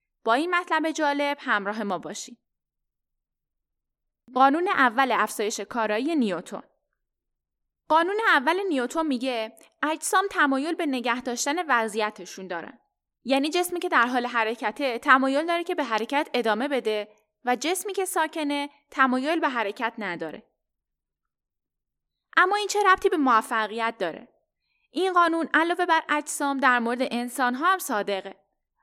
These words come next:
وقتی شما هیچ حرکتی انجام نمیدین، پس تمایل بیشتری به استراحت پیدا می‌کنین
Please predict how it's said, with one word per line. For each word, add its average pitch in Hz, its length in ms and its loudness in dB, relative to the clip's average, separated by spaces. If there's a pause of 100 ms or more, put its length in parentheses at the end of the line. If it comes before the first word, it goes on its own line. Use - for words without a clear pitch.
وقتی 294 240 0
شما 285 240 4
هیچ 330 240 0
حرکتی 277 440 0
انجام 233 320 2
نمیدین، 226 540 -4 (220)
پس 311 160 -2
تمایل 330 460 2
بیشتری 339 340 0
به 302 140 0
استراحت 226 500 -2
پیدا 190 280 -2
می‌کنین 185 380 -8